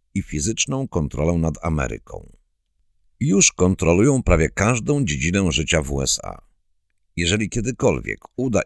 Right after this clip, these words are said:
im się przejąć kontrolę nad prawem do posiadania broni przez Amerykanów, nic ani nikt nie zatrzyma ich przed całkowitym przejęciem Ameryki.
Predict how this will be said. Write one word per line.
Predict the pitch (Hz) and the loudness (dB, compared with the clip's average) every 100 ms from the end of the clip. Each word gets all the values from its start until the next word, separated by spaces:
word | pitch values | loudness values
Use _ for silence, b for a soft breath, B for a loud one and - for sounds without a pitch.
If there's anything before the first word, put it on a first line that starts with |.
| - | -4
im | 69 64 | -8 -6
się | - 57 | -6 -8
przejąć | - 110 123 120 - | -4 0 0 -2 -6
kontrolę | 71 69 92 110 | -6 -4 0 0
nad | 80 71 71 | 0 -2 -8
prawem | - 98 107 71 69 | -4 -2 0 -2 -6
do | 71 | -8
posiadania | - 85 80 113 107 | -6 -4 -2 0 0
broni | 87 110 | 0 0
przez | 87 82 82 | -2 -4 -2
Amerykanów, | 90 87 80 62 57 76 80 _ _ _ _ - | -2 -2 -4 -6 -8 -10 -12 _ _ _ _ -8
nic | 87 98 139 117 - - _ - | -4 -2 -4 -2 -4 -4 _ -6
ani | 82 98 117 | -2 -2 -2
nikt | 127 120 - - - | -2 -4 -4 -16 -14
nie | 69 90 | -4 -2
zatrzyma | 85 92 - 117 123 117 | -2 0 0 0 -2 -4
ich | - 110 - _ _ _ | -6 -10 -10 _ _ _
przed | - - - | -6 -4 -4
całkowitym | - 101 87 76 73 101 - 120 | 4 4 4 0 0 0 0 -2
przejęciem | - 71 73 73 80 71 | 0 0 0 0 -2 -2
Ameryki. | 78 69 64 50 _ - | -4 -4 -6 -10 _ -20